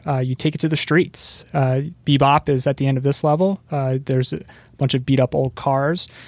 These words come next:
And then you have, uh, Professor Stockman, uh, at the end of this level as well. Scene three. Uh, so this is actually a new stage that was created just for the N E S. It is a snow stage.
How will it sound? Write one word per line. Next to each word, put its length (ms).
And 120
then 80
you 80
have, 140
uh, 160
Professor 420
Stockman, 720
uh, 220
at 100
the 140
end 80
of 80
this 160
level 180
as 160
well. 260
Scene 340
three. 540
Uh, 140
so 160
this 140
is 80
actually 320
a 40
new 220
stage 520
that 120
was 100
created 320
just 280
for 160
the 120
N 120
E 100
S. 300
It 100
is 140
a 100
snow 420
stage. 600